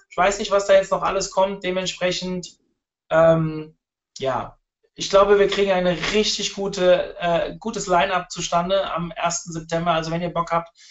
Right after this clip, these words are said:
kommt vorbei. Ich würd mich freuen. Wir hauen bestimmt noch die eine oder andere Aktion raus bis zum ersten neunten, aber so viele werden es dieses Jahr nicht werden. Deswegen,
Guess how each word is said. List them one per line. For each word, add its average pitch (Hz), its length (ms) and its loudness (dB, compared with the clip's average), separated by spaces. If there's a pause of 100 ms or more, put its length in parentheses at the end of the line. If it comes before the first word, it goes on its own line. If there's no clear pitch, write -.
(180)
kommt 233 220 2
vorbei. 208 500 4
Ich 185 100 -6
würd 202 160 2
mich 202 160 -4
freuen. 190 560 0 (320)
Wir 165 120 2
hauen 233 140 2
bestimmt 262 220 -4
noch 240 160 4
die 226 80 0
eine 220 180 2
oder 240 80 2
andere 233 200 4
Aktion 226 380 0
raus 226 280 2
bis 226 160 -6
zum 220 100 -2
ersten 208 300 0
neunten, 202 340 4
aber 190 300 4
so 226 160 0
viele 226 320 2
werden 214 200 4
es 185 120 -2
dieses 214 240 -4
Jahr 202 160 4
nicht 180 180 -4
werden. 190 320 0
Deswegen, 180 560 -6